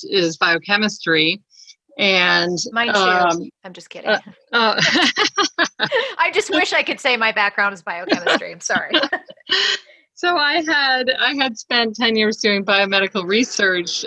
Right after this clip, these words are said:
Speaker 1: um, and was, had taken time off to, um, be home with the kids. And during that time, we ran into this problem, and I thought, "I, I can just make him his own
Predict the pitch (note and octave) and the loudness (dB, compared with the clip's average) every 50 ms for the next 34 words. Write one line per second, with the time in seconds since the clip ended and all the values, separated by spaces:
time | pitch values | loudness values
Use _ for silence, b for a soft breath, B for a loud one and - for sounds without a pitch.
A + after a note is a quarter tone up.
0 | - - - G#3+ G3+ G3 G3 F#3+ F#3 F3 F3 F3 E3+ - - _ _ - G#3+ G3+ | -6 -2 0 2 2 4 4 2 2 0 -2 -6 -12 -14 -16 _ _ -2 0 2
1 | F#3+ G3 F#3+ F#3+ F#3 F#3 F#3 F#3 G3+ F#3+ F#3+ F#3 F3+ F3+ F3 F3 F3 E3+ - - | 2 4 2 2 2 0 -2 -4 -4 -2 0 2 2 2 2 0 -2 -4 -6 -12
2 | _ _ _ _ _ _ _ - G#3+ G#3 G#3+ C4 A#3 A3+ A3 A3+ A3 G#3 A#3+ A3 | _ _ _ _ _ _ _ -2 -2 -2 0 0 0 2 2 0 -2 0 0 0
3 | G#3+ G#3+ G3+ G3 F#3+ F#3 F#3 F#3 F#3+ G3 - - - - - G3+ F3+ F3+ F3 F3 | 0 0 2 2 2 4 2 2 0 0 -6 -8 -8 -4 -2 0 0 2 0 0
4 | E3+ E3+ E3+ E3 E3 - - - F#3+ F3+ E3+ E3+ E3+ E3 D#3+ D#3+ D#3+ D#3+ - - | 0 0 0 0 -2 -2 0 0 0 2 2 2 2 2 2 2 0 -2 -4 -6
5 | _ _ _ _ _ _ _ _ - - G#3 G#3 G#3+ G3+ G3+ G3 G3+ G3+ - G#3 | _ _ _ _ _ _ _ _ -4 -2 0 2 2 0 0 0 -2 0 -2 -4
6 | G#3 - G3 E3 D#3+ F3 F#3+ G#3+ - - - - - - G#3 G3+ G3 F#3+ F#3+ F#3 | -2 0 0 2 2 0 -2 -6 -12 -12 -14 -12 -6 -4 -2 0 0 0 0 0
7 | F#3 F#3 F#3 F#3 - b b b b b b b b _ - G#3 G3+ G3+ G3+ G3 | 0 -2 -4 -6 -12 b b b b b b b b _ -2 0 0 2 0 0
8 | G3 F#3 F3+ F3 - - - C4 C#4+ D4 D4 B3 G3+ F#3 F#3 F#3 F#3 F#3 F#3+ - | 0 0 0 0 -2 -2 -2 0 0 2 2 2 2 2 2 0 -2 -4 -6 -4
9 | F#3+ G3 F#3 E3 F3+ F3+ F3 E3+ F3 F3 E3 - F3 D#3+ D#3+ D3+ - - - A3 | -2 -2 -2 0 0 0 0 0 0 -4 -4 -4 -4 -2 -2 -4 -4 -4 0 0
10 | A3+ B3 B3+ A#3 G#3+ F3+ E3+ E3 D#3+ D#3+ D#3+ D#3+ E3 - - D#3+ D#3+ D#3 D3+ D3 | 2 2 2 0 0 -2 0 0 0 2 2 0 0 0 0 2 2 2 2 2
11 | D3 D3 - _ _ _ _ - - G#3+ A#3+ - _ - G3 G3+ G3 G3 F#3 E3 | 0 0 -2 _ _ _ _ -4 -2 -2 -2 -2 _ -2 0 0 0 0 0 -2
12 | E3 D3 D#3 D#3+ D3 D3 - - - _ _ - - - E3+ D#3 D#3 D3+ D3+ D3 | -2 0 2 0 0 0 -4 -16 -20 _ _ -14 -8 -4 -2 0 2 2 2 0
13 | - - - F3+ F#3 G3 G#3 A3+ A3+ - C#4 D4 F4 G4+ G4 C4 E3+ C#3+ - D3+ | -2 -6 -4 -2 -2 0 0 0 0 2 2 2 4 2 2 0 -2 -2 -4 -6